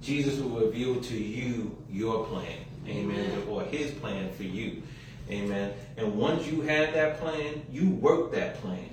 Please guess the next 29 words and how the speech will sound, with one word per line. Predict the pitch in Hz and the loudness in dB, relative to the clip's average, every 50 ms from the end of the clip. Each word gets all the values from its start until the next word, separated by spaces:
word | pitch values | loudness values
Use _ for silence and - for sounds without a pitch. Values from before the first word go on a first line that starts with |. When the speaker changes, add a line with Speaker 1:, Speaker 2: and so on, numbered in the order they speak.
| - - - | -12 -12 -12
Speaker 2:
Yes. | 80 80 82 165 - - - - - 110 | -10 -8 -8 -6 -6 -6 -6 -6 -6 -2
Speaker 1:
And | 110 107 113 | 0 0 2
you | 123 143 151 - | 2 2 2 2
do | - 123 120 117 107 98 | 2 2 4 4 2 2
it | 95 92 - - - - - | 0 0 -2 -6 -10 -10 -6
to | - 110 | -2 0
the | 104 101 - | 0 2 0
glory | 98 98 95 92 92 92 92 90 | 2 2 4 6 6 6 4 2
of | 90 - - | 2 0 0
God. | - - - - - - - - | -2 -2 -2 -4 -6 -8 -8 -6
God | - 120 123 - - - | -2 0 2 2 2 2
has | - 143 139 135 | 2 2 2 2
a | - - | 0 0
part | - - 117 113 113 113 - | 0 0 0 0 0 0 0
for | 117 | 0
you | 107 101 - | 0 0 2
to | 107 | 2
Speaker 2:
Amen. | - - - | 2 2 2
Speaker 1:
play, | 123 113 - - - - - - - - - - - - | 0 0 0 -2 -4 -6 -8 -12 -14 -14 -14 -14 -10 -6
and | 117 117 120 - | -2 0 2 2
do | 220 226 - | 4 4 4
it | - - - | 2 2 0
to | - | -2
the | - 98 95 | -2 -2 -2
best | - - 92 90 - - 95 | 0 0 0 0 -2 -2 -2
of | 92 92 | -2 0
your | 92 95 92 90 | 2 2 2 2
God-given | - 90 87 87 85 85 87 - - 87 82 82 82 85 | 2 0 0 0 -2 -4 -6 -6 -6 -4 -4 -4 -4 -6
ability. | 85 85 - 92 92 90 82 - - - | -6 -6 -2 0 0 0 0 -2 -6 -10